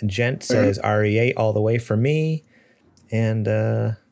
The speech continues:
Speaker 1: yeah, that's about it. So, yeah, we got, uh, some Pokemon, some R E eight.
Speaker 2: Oh, shoot. How could I forget Monster Hunter?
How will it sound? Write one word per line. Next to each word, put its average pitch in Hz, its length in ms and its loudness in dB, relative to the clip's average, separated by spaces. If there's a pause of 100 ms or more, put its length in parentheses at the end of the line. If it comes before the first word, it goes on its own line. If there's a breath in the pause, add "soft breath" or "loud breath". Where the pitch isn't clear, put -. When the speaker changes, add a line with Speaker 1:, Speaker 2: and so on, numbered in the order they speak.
(200)
Speaker 1:
yeah, 98 140 -4
that's 87 180 -8
about 98 300 -2
it. - 180 -2
So, 82 240 -4
yeah, 92 160 -2
we 82 80 -4
got, 90 320 -4
uh, 87 160 -2
some 85 160 -8
Pokemon, 110 540 -2
some 85 140 -8
R 87 160 -4
E 87 160 -4
eight. 120 380 -4 (360 soft breath)
Speaker 2:
Oh, 196 340 4
shoot. - 480 2
How 185 120 -2
could 190 120 0
I 156 60 0
forget 135 260 -2
Monster 120 340 -2
Hunter? 110 400 -4